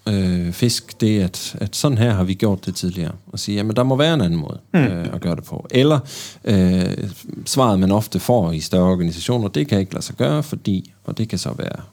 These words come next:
Speaker 1: budgetrelateret, eller det kan være, øh,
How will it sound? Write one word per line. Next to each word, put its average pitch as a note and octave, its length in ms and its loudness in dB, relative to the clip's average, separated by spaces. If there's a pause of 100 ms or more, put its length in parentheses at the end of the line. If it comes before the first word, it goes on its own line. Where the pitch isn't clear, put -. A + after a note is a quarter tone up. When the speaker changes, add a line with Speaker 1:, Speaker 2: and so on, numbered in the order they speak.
(140)
Speaker 1:
budgetrelateret, C#3+ 760 4
eller F#2 120 0
det F2 140 -2
kan D2+ 140 -4
være, G1+ 440 -4 (300)
øh, G1+ 120 -6